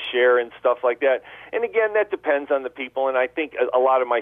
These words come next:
students, they self-select individuals that they know are gonna be fairly open about that. But no, that's their kind of first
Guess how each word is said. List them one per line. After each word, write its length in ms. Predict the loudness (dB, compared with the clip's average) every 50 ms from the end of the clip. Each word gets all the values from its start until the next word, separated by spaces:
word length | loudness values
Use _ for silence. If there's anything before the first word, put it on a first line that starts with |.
| -4 -8
students, 360 | _ -12 -10 -10 -10 -12 -6
they 140 | -4 -4 -4 -2 0
self-select 640 | 0 0 0 -2 -8 -12 -6 -2 -2 -2 -2 -4 -8
individuals 800 | -12 -12 -12 -14 -10 -10 -10 -10 -10 -8 -4 -4 -4 -4 -4 -2
that 180 | -2 -2 -2 -2
they 140 | -6 -8
know 260 | -4 -2 2 2 4 4
are 100 | 2 2
gonna 180 | -2 -4 -8 -8
be 160 | -10 -12 -12 -4
fairly 400 | 0 2 2 2 2 0 -4 -6 -8 -14 -18 -18 -16 -18 -6 -2
open 340 | 0 0 0 0 -4 -6 -6
about 400 | -4 -2 0 0 0 0 -2 -2
that. 320 | 0 0 0 0 0 -2 -2
But 220 | -2 -2 -2 -4 -12 -20 -20 _
no, 240 | -2 0 0 2 2 2
that's 200 | 0 0 -2 -4 -6
their 120 | -4 -4 -4
kind 240 | -2 -2 -2 -2
of 60 | -2 -4 -2 -2
first 220 | -2 -2 -2 -4